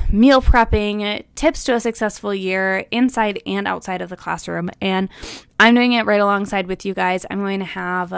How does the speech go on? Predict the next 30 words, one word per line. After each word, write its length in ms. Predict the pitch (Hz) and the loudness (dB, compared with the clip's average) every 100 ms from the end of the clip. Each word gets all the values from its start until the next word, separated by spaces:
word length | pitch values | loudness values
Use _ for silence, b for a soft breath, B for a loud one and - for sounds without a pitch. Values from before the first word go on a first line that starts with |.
| - | -10
um, 340 | - 165 165 - | -12 -16 -18 -18
like, 320 | 175 165 156 _ B B B | -16 -16 -18 _ B B B
weekly 280 | 208 170 175 | -12 -8 -2
videos 560 | 254 226 277 277 254 - | 2 4 4 4 2 -2
in 260 | 196 196 | -2 -2
the 80 | 196 | -4
Facebook 460 | - 269 254 262 247 | 0 0 0 -2 -2
group. 500 | 240 233 226 220 - | 0 4 4 4 2
We're 140 | 196 | -2
going 240 | 190 185 180 | -2 -6 -8
to 60 | |
ha-, 200 | 165 - - - | -10 -14 -16 -12
go 140 | 180 | -10
live. 560 | 170 220 277 269 262 254 - | -4 2 4 4 2 -4 -4
I'm 200 | 185 190 | -4 -4
going 260 | 190 190 | -4 -4
to 80 | 190 | -6
give 220 | 185 190 | -6 -8
you 280 | 185 180 180 | -6 -4 -4
different 400 | 175 185 175 165 | -6 -8 -8 -6
meal 220 | 185 240 | -2 0
prep 260 | 240 226 226 | 2 2 2
recipes 520 | 214 202 208 208 202 - | -2 -2 -8 -8 -8 -6
every 220 | 196 196 | -4 -4
single 280 | 202 185 180 | -4 -4 -4
week 200 | 185 - | -6 -6
so 140 | 190 | -10
that 80 | - | -10
you 120 | 185 | -10
can, 240 | - 185 | -8 -10